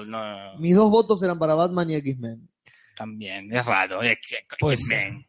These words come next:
Speaker 3: Pasando de la X a la Q, nos piden que salimos, que mandemos saludos para Quilmes.
Speaker 2: Saludos para Quilmes.
Speaker 1: Segundo puesto, Mingo y Aníbal contra Alan Moore. Ya. <laughs> Ya ni se molestó en cambiar las, la-,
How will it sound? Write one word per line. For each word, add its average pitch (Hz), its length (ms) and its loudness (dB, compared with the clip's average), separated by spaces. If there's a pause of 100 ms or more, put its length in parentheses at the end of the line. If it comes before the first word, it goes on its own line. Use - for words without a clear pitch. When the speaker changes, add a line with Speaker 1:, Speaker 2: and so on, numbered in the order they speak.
(140)
Speaker 3:
Pasando 160 440 0
de 151 80 2
la 160 140 4
X 156 200 -4
a 135 60 -2
la 131 140 0
Q, 180 340 6
nos 143 160 0
piden 165 260 2
que 139 80 -4
salimos, 143 460 -8
que 135 160 -4
mandemos 143 340 -4
saludos 156 320 2
para 185 280 4
Quilmes. 139 540 2
Speaker 2:
Saludos 143 380 6
para 165 160 8
Quilmes. 196 680 6 (920)
Speaker 1:
Segundo 220 460 2
puesto, 208 340 2
Mingo 196 260 -4
y 156 60 2
Aníbal 156 380 2
contra 123 260 -4
Alan 135 160 0
Moore. 113 400 -6
Ya. 139 180 -2
<laughs> - 1300 -2 (1400)
Ya 208 140 2
ni 202 140 4
se 165 140 4
molestó 151 280 2
en 220 80 2
cambiar 185 440 4
las, 170 360 -2
la-, 139 340 0